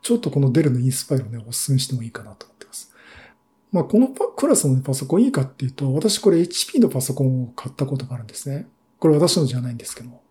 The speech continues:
なんか見繕って買ってって言われて買ったことあるんですけども、このクラスのもの買ったんですけど、まあまあ、あの、いいですよ。あの、特に悪いってとこもなくて、あの、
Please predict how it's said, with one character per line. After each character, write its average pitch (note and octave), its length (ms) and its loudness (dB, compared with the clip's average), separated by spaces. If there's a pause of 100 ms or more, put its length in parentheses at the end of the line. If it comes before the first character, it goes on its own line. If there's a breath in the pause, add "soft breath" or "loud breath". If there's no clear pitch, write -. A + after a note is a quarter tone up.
(140)
な E3 80 0
ん - 40 -2
か C3+ 60 -2
見 C3 120 6
繕 C#3 200 2
っ C#3 60 4
て C#3 100 -4
買 C3 140 -6
っ C3+ 40 -10
て D#3 100 0
っ - 20 4
て - 80 -10
言 A2 80 -14
わ G#2+ 60 -18
れ G#2+ 60 -20
て - 220 -18 (380 loud breath)
買 C3+ 140 -6
っ - 20 -12
た C#3 80 -4
こ C3 80 -6
と B2+ 80 -10
あ A#2+ 40 -8
る G#2+ 40 -12
ん G#2+ 40 -16
で G#2 60 -14
す - 80 -12
け C3 100 -14
ど A#2+ 80 -10
も、 B2 180 -12 (200 loud breath)
こ F#3 120 0
の A3+ 80 4
ク A#3 100 2
ラ A#3+ 60 6
ス D3 120 0
の C3 60 4
も A#2+ 120 -2
の A#2+ 80 -8
買 C3+ 160 -6
っ - 20 -14
た C3+ 120 -8
ん B2 60 -4
で A#2 80 -10
す - 100 -12
け - 80 -18
ど、 C3 240 -2 (480 loud breath)
ま A3+ 180 6
あ - 20 8
ま C4 220 6 (520)
あ、 - 40 -6
あ D3 40 -2
の、 D3 180 0
い G3 100 4
い - 20 6
で D#3 80 0
す - 160 -4
よ。 A#2 140 -14 (100)
あ D3 80 -4
の、 C#3 160 -2
特 F#3 220 0
に C3 140 4
悪 C3+ 140 4
い D3+ 40 4
っ - 20 -4
て C#3+ 100 0
と C3 80 -4
こ - 80 -12
も A#2 140 -12
な B2+ 100 -8
く - 100 -16
て、 - 140 -18 (920 soft breath)
あ C3 40 -6
の、 B2 80 -2